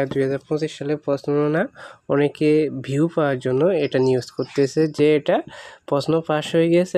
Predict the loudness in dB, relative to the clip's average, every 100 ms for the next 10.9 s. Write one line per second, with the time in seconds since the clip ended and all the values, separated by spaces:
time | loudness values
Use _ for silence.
0 | 2 2 -2 0 2 4 4 2 0 -2
1 | 0 -2 0 0 2 2 0 0 2 2
2 | 0 0 -4 -4 -20 -20 -20 -12 -4 0
3 | 0 0 0 0 0 -8 -12 0 2 2
4 | 2 2 4 4 4 4 0 2 2 2
5 | 2 2 0 0 0 2 2 2 4 2
6 | 0 -8 -14 -16 -2 0 0 0 0 0
7 | -2 0 2 2 2 0 -2 0 0 2
8 | 4 4 4 2 2 0 2 0 0 0
9 | 2 2 0 -12 -20 -16 -2 0 0 -2
10 | -2 2 0 0 -2 0 2 2